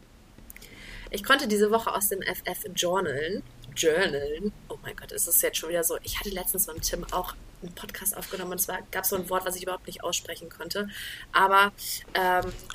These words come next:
auf Deutsch übersetzt, einfach meine Gedanken aufschreiben. Ich hab's wirklich genauso wie, ähm, Beispiel, ich starte am ersten ersten mit meiner Neujahrsdiät, hab ich dieses Thema vor mir hergeschoben und, ähm, eine Freundin kam auf einmal um die Ecke und hat mir ein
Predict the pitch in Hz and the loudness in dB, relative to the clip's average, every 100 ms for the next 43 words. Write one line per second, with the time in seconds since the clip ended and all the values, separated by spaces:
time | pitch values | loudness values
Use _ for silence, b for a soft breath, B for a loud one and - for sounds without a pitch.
0 | - 175 180 - - - 185 196 202 180 | -6 -6 -4 -6 -6 0 2 4 2 2
1 | 180 175 - - 175 180 175 190 165 180 | 2 2 2 0 -2 -2 -2 2 0 0
2 | 165 - - - 151 151 160 180 - - | -8 -10 -4 -2 -2 -2 -2 -4 0 0
3 | 196 208 202 - - 180 180 214 220 214 | 4 2 2 -4 -2 4 8 8 6 2
4 | 190 220 B B B - - 185 175 185 | 0 -2 B B B -6 2 6 4 2
5 | - - - 175 226 - 202 196 190 185 | -6 0 8 8 8 2 2 4 4 2
6 | - - - 175 185 175 - 175 - - | 0 -2 2 4 4 2 0 0 0 0
7 | 185 202 - 180 175 175 165 - - 175 | 2 4 2 -2 -2 -4 -2 -4 0 6
8 | 214 233 226 - - 208 214 226 B B | 8 8 4 -2 0 4 4 2 B B
9 | - - 196 202 - - 220 220 202 - | -8 0 2 0 -2 2 2 4 2 4
10 | 208 196 175 175 185 - 185 185 175 175 | 4 4 4 2 2 -2 0 0 2 2
11 | 185 - 156 165 180 214 208 - 175 175 | 2 -2 -2 -4 0 0 0 -4 -2 -2
12 | 170 170 - 170 175 170 - 196 214 226 | -4 -4 -4 -4 -2 -4 0 2 4 2
13 | - 180 180 190 - - 180 190 185 - | 2 2 2 -2 -6 -2 0 0 -2 -4
14 | - - 190 - - 170 | -4 -2 -4 -4 -4 -4